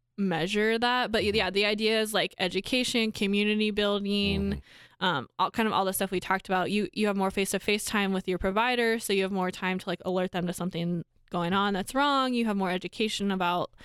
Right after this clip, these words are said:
Speaker 1: how to be healthy during a pregnancy. You have more, um, accountability for, like, let's say you're, like, smoking during
Speaker 2: Mm-hmm.
Speaker 1: pregnancy or drinking alcohol or using substances. You have more accountability to quit those things and more people supporting you. Um, so it kind of all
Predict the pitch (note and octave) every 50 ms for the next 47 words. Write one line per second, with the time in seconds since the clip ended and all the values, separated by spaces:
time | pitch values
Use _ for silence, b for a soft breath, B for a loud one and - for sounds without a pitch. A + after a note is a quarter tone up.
0 | B B B B - F#3+ E3 - E3+ F3+ E3+ - A3 A3 A3+ C#4 B3+ A#3+ A#3+ A#3+
1 | A#3 A3+ - A#3 A3+ A3+ A3 A3 A3+ - - A3+ A3 A3 A3 G#3+ F#3+ G3 G3+ G3+
2 | G3+ G3 - G3+ F#3+ F#3+ F#3 F#3 F#3 F3+ F#3 B B B B B B B B -
3 | G3 F3+ D#3+ D#3+ - C3 A#2 B2+ - _ _ _ _ _ - - - G3+ - G#3
4 | G3+ G3 F#3+ F3+ F3 F3 F#3+ G#3 G#3 A3+ A3+ A3+ A3+ - - G#3+ G3+ F#3+ F#3 F3+
5 | - - - F#3+ F#3 E3+ - - - G3+ F3+ F#3+ F#3 F3+ F3+ F#3 F#3 F#3 F3+ F3+
6 | F3+ F3+ - - F#3 F3 E3 - - F#3 G3 F#3+ G3 G3+ G3+ G#3 G#3+ G3+ - -
7 | - - B3 A#3+ B3 B3 C4 B3+ B3+ B3+ B3+ - C4 B3 B3 A#3 A3+ G3+ F#3+ F#3+
8 | - - - - G#3 A3+ A#3+ A3+ - B3+ A3+ G#3 G3+ F#3+ F#3 F#3 F#3 - A#3 A#3
9 | A#3+ B3 A#3+ A#3 - A#3 G#3+ G#3+ G#3 G#3 G3+ G#3 A3 G3 F#3 F#3+ F#3 F3+ F#3 F#3
10 | - - G#3 G3 F#3+ G3 B3+ D4+ C#4+ B3+ A#3 A3 G#3 G#3 G#3+ - A3 - - D4+
11 | D4 - G#3 G#3 - - G3+ F#3 F#3+ F#3+ - F#3+ F#3+ F#3+ F#3 - - G3+ - F#3+
12 | F#3 - F3+ - - A#3+ A#3+ G#3+ G#3 F#3+ F#3+ F#3+ F#3 F#3 F#3 F#3 F#3 F#3+ B B
13 | B B B B B B G3 F#3 F3+ F3 F3+ F#3+ - G3+ G3 - A3 G#3+ F#3+ -
14 | F#3 F#3+ F#3+ F#3+ F#3+ F#3 F#3 F#3+ G3+ G#3+